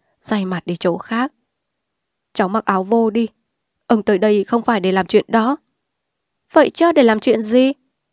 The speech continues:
Nói nhanh lên kẻo mất thì giờ của tôi." "Ông chỉ muốn tìm hiểu đời sống của hai mẹ con cháu." Đứa con gái bật lên cười một tràng dài: "Ha ha, ở đời sao có kẻ ngốc thế?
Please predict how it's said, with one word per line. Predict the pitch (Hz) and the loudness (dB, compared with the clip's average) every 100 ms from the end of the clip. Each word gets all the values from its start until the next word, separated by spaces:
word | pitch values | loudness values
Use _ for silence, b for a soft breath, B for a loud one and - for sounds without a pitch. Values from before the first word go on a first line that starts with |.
| _ - | _ -4
Nói | 185 | -2
nhanh | 190 208 208 | -2 -4 0
lên | 214 208 | -2 0
kẻo | 202 | 0
mất | 185 254 | 0 0
thì | 254 | 0
giờ | 226 220 | 2 2
của | 202 | 2
tôi." | 185 240 269 - _ _ _ _ _ _ _ _ _ - | 4 4 4 0 _ _ _ _ _ _ _ _ _ -4
"Ông | 240 196 | -4 -2
chỉ | 202 | -4
muốn | 185 190 | -2 -4
tìm | 247 214 | -2 -2
hiểu | 196 190 | -2 -2
đời | 202 190 | 0 -2
sống | - 196 | 0 -2
của | 226 | -2
hai | 220 | -4
mẹ | 208 - | -4 -6
con | 220 214 | -4 -4
cháu." | 202 214 208 262 _ _ _ _ _ _ _ _ - | -6 -6 -6 -6 _ _ _ _ _ _ _ _ -2
Đứa | 208 | 0
con | - 202 | 2 -2
gái | 185 170 185 240 | -2 -6 -6 -2
bật | 220 190 | -2 0
lên | 254 | -2
cười | 247 220 180 | 2 2 2
một | 170 | -2
tràng | 202 180 | -4 -4
dài: | 165 190 180 160 _ _ _ _ _ _ _ | -4 -4 -4 -8 _ _ _ _ _ _ _
"Ha | - 294 | 0 0
ha, | - 254 247 _ _ _ - | 2 0 0 _ _ _ -2
ở | 247 196 | 0 2
đời | 185 202 202 | 2 2 2
sao | 247 247 | 0 0
có | 254 | 0
kẻ | 285 185 | 0 0
ngốc | 208 302 - | 0 0 0
thế? | 285 | 0